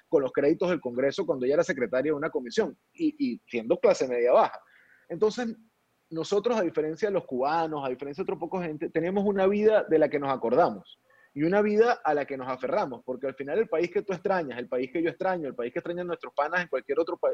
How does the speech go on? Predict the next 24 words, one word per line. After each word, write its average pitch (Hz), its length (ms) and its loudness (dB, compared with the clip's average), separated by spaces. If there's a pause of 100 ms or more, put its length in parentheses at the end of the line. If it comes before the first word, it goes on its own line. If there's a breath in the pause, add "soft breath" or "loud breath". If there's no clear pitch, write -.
(160)
lugar 135 240 0
donde 165 220 0
estén 156 180 -8
en 180 140 -12
el 196 80 -8
mundo, 165 340 -2 (300 loud breath)
no 151 160 6
es 175 40 8
el 240 80 6
país 156 240 4
que 143 120 2
hay 127 100 4
ahorita, 139 400 0 (260)
es 127 120 -2
el 143 100 0
país 151 220 4
que 220 100 2
nosotros 180 380 0
vivimos, 196 400 0
que 359 100 0
sabemos 180 320 4
que 240 120 2
podemos 165 360 0
ser. 254 220 0